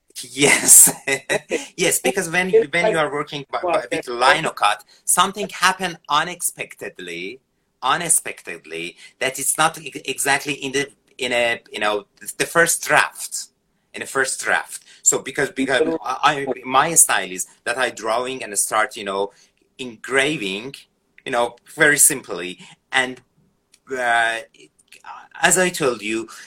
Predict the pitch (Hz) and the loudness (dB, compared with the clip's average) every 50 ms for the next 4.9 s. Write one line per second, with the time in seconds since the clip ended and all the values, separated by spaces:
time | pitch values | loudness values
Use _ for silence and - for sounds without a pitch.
0 | - _ _ - 110 113 113 113 113 107 - _ - 147 - - - 185 190 - | -20 _ _ 2 4 6 6 6 4 2 -2 _ -6 -2 0 2 4 4 4 4
1 | - 170 151 135 - 135 131 131 135 131 - - - - 120 113 110 110 107 - | 4 2 2 2 2 0 0 2 0 -4 -4 -4 -4 -2 2 2 2 0 0 -4
2 | 104 92 90 104 101 98 92 95 95 - - - _ - 190 196 214 196 196 - | -4 -2 0 0 0 0 0 0 -2 -2 -6 -12 _ 0 0 2 2 2 0 0
3 | 160 139 - 151 151 151 - 143 - - - 147 139 139 139 - _ _ _ _ | 2 0 0 0 -2 -8 -4 -2 0 0 0 -2 -4 -8 -10 -14 _ _ _ _
4 | _ _ _ _ _ _ - 127 131 - - - - 104 101 104 - - | _ _ _ _ _ _ -8 -6 -4 -2 -4 -4 -2 -2 -4 -4 -4 -8